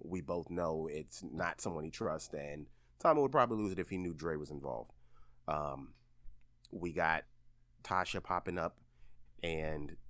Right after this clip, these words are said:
rightfully being mad at Ghost for not telling her that this was happening. But at the same time, it's like, in a twenty-four hour span, this literally kinda just happened. So it's like,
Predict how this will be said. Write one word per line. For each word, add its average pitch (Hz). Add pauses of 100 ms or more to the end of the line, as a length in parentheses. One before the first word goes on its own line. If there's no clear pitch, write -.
(600)
rightfully 123
being 104
mad 92
at 85
Ghost 92
for 87
not 82 (180)
telling 101
her 98
that 95
this 98
was 95
happening. 95
But 80
at -
the 80
same 98
time, 87
it's 78
like, 76 (580)
in 95
a 85
twenty-four 127
hour 92
span, 90 (260)
this 170
literally 147
kinda 113
just -
happened. - (540)
So 87
it's 85
like, 78